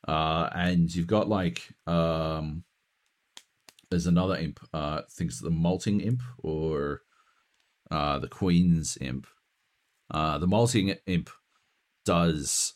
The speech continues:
five damage to all characters. But, uh, if you dismantle him at, at this new, uh, thing they've got going,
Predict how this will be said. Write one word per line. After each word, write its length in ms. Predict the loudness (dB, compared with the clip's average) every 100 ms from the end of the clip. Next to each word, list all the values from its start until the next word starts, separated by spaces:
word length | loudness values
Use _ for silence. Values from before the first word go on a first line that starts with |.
| _
five 400 | 0 2 2 2
damage 340 | 0 0 -2
to 60 | 0
all 160 | 0
characters. 600 | 0 0 0 -2 -8 -10 -18 _ _ _ _ _ _ _ _ _ _ _ _ _
But, 320 | 0 2 2 -2
uh, 400 | 0 0 2 0
if 200 | -2 -4
you 160 | -2 -2
dismantle 680 | -2 -4 2 4 4 4 2
him 480 | 0 -2 -4 -6 -8 _ _ -2
at, 260 | -2 -2
at 140 | -4 -4
this 200 | -4 -2
new, 520 | -2 0 0 0 -4 -14 _ _ _ _ _ -6
uh, 320 | -4 -4 -4
thing 240 | 0 2
they've 180 | 4 2
got 200 | 0 -4
going, 480 | -4 -4 -6 -8